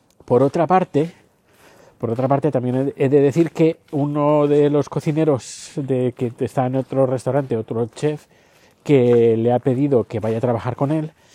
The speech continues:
está montando un restaurante nuevo en el centro de Estocolmo que, eh, están, lo están renovando totalmente. Era un restaurante que estaba lleno y tuvieron problemas en cocina y todo eso por tema de diseño. Y,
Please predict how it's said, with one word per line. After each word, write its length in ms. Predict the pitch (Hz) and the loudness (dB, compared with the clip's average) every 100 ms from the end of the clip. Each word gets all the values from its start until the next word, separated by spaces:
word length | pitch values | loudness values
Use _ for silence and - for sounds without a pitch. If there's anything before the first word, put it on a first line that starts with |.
| - | -12
está 240 | - 131 123 | -6 -2 -2
montando 480 | 139 127 135 139 160 | -2 -4 -4 -2 -2
un 80 | |
restaurante 480 | 135 120 123 127 131 | -4 -4 -2 -2 -2
nuevo 400 | 143 143 143 180 | 0 2 2 2
en 140 | 156 127 | 2 0
el 100 | 113 | -2
centro 260 | 120 120 | -2 0
de 60 | 123 | -2
Estocolmo 540 | 127 135 147 143 175 | 0 0 0 -2 -4
que, 380 | - 127 113 110 | -6 -4 -2 -2
eh, 240 | 117 117 107 | -4 -6 -6
están, 260 | - 127 | -4 -4
lo 260 | 123 127 117 | -4 -6 -8
están 220 | - 127 | -6 -4
renovando 460 | 143 135 131 135 151 | -4 -2 -2 -4 -4
totalmente. 720 | - 139 143 135 139 123 117 | -2 0 0 0 -4 -4 -4
Era 80 | 131 | -4
un 80 | 147 | -4
restaurante 400 | 139 143 147 156 | -6 -8 -6 -8
que 100 | 120 | -8
estaba 300 | - 135 139 | -2 0 0
lleno 420 | 139 156 135 151 _ _ _ _ _ _ _ _ _ _ - | 2 0 0 -6 _ _ _ _ _ _ _ _ _ _ -2
y 180 | 151 139 | 2 2
tuvieron 420 | - 131 131 139 | 0 -2 0 0
problemas 360 | 135 143 143 | 0 0 0
en 100 | 123 | -4
cocina 500 | 110 104 165 170 143 | -8 -6 -4 -2 -2
y 40 | 123 | -4
todo 220 | 131 135 | -2 -2
eso 180 | 143 113 | -4 -6
por 200 | 107 101 _ _ | -8 -10 _ _
tema 220 | 123 110 | -6 -4
de 140 | 110 101 | -4 -6
diseño. 720 | 98 - 151 147 139 131 | -6 -4 -2 -2 -2 -4
Y, 80 | 123 | -4